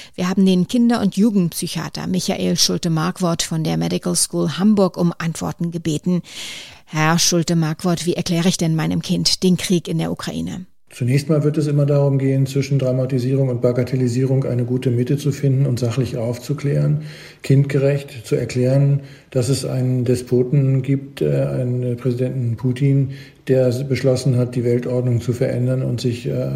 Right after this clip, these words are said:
Speaker 2: mindestens ein Land sozusagen gewaltsam zu bemächtigen. Das kann man ganz sachlich erklären. Und dann muss man abwarten, welche Fragen das Kind stellt und ob es sich weitere Sorgen macht oder nicht. Und dann muss man darüber sprechen.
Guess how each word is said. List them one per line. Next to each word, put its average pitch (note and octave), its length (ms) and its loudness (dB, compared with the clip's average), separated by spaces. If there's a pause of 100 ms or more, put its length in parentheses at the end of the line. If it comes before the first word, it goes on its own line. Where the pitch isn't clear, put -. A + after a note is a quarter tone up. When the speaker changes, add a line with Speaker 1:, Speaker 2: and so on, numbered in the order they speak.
Speaker 2:
mindestens B2 500 0
ein B2 200 -2
Land B2 380 -2 (360)
sozusagen A#2+ 720 2
gewaltsam A#2 600 0
zu C3 120 -4
bemächtigen. A#2 760 0 (240)
Das A2 200 -4
kann B2 160 2
man B2 140 4
ganz A#2+ 220 0
sachlich B2 340 0
erklären. B2 480 0
Und A2 100 -2
dann B2 140 2
muss C3 160 0
man C#3 140 4
abwarten, C3+ 720 2 (280)
welche C3+ 220 0
Fragen B2+ 380 0
das C3+ 180 2
Kind C3 240 0
stellt C3+ 480 0
und B2+ 200 -2
ob C#3 120 -4
es C3 140 -4
sich A#2+ 260 -6 (280)
weitere B2 360 0
Sorgen B2 380 4
macht B2 240 -2
oder B2+ 180 0
nicht. C3+ 160 2
Und B2 80 0
dann A#2+ 120 0
muss A#2+ 180 -2
man A#2+ 100 0
darüber A2+ 380 0
sprechen. F#2+ 500 -8